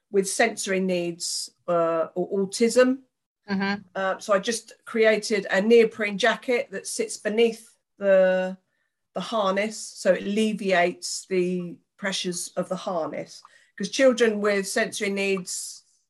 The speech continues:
Speaker 1: and autism can get stressed if they're, if it's too tight or uncomfortable. So that just takes away that pressure. And then we have the Equihandy Core Support,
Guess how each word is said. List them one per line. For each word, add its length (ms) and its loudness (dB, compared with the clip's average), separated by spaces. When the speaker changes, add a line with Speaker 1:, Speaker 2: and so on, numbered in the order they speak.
Speaker 1:
and 160 -6
autism 720 -2
can 180 -2
get 200 -2
stressed 500 0
if 180 -12
they're, 300 2
if 120 -8
it's 140 -12
too 180 -8
tight 520 2
or 80 4
uncomfortable. 880 -2
So 140 -12
that 180 2
just 240 -8
takes 340 -4
away 380 2
that 300 0
pressure. 600 -2
And 160 2
then 220 6
we 120 0
have 460 0
the 580 0
Equihandy 480 -2
Core 220 8
Support, 680 0